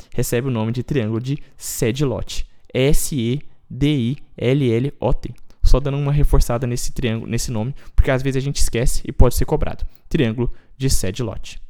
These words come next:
Beleza? Tranquilo? Muito obrigado pela sua atenção.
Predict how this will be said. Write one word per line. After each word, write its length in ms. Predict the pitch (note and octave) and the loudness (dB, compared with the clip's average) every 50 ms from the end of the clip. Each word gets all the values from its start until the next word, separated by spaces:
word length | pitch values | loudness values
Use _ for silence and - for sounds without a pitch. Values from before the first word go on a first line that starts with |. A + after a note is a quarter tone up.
| - _ _ _ - - - _ - - - | -18 _ _ _ -20 -20 -20 _ -12 -4 0
Beleza? 440 | A#2 C3+ D#3+ F3+ F3+ F#3+ F#3 F3+ - - - - - - | 2 4 4 6 6 4 4 2 0 -4 -8 -16 -12 -8
Tranquilo? 460 | - G#2 A#2 - - E3 E3+ F3 E3 - - - - - | -8 2 4 6 6 6 6 2 0 -2 -6 -10 -12 -16
Muito 200 | - - - - | -18 -4 0 2
obrigado 360 | G3 F#3+ F3+ D#3+ D#3+ D3 D3 | 4 4 4 6 6 6 6
pela 120 | - C3+ B2+ | 8 8 8
sua 120 | - B2+ | 6 6
atenção. 520 | B2+ A#2+ A#2 A#2+ - - B2 C3 C#3+ D3+ | 4 2 0 0 0 0 0 0 2 0